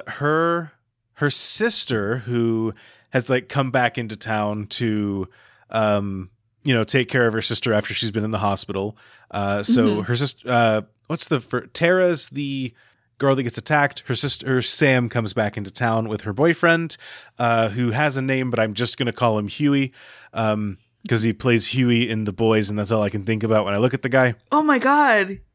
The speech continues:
Speaker 2: You're right. Yeah, it's that actor.
Speaker 1: Yeah. Have you, uh, this is weirdly off topic.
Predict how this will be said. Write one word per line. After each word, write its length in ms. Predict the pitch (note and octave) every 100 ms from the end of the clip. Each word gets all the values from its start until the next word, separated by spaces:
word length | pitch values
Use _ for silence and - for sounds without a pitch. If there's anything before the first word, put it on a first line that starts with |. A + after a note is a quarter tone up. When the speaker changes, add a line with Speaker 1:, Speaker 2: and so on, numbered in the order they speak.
| -
Speaker 2:
You're 180 | A3 A#3+
right. 360 | C#4+ A3+ -
Yeah, 460 | - A#3+ C4 G#3 F3
it's 260 | - G#3+ -
that 200 | A3 -
actor. 560 | G#3+ A3 - D#3 F#3+ - _
Speaker 1:
Yeah. 200 | - A#2+ - _ - -
Have 160 | F#3+ E3+
you, 460 | E3+ B3 F4 F4 -
uh, 520 | D#3+ D#3+ D3 B2+ A2 - _ _ _ -
this 240 | D3 G3
is 160 | A3 C3+
weirdly 380 | B2 E3+ E3+ C#3+
off 140 | B2+
topic. 340 | C#3 B2 G2+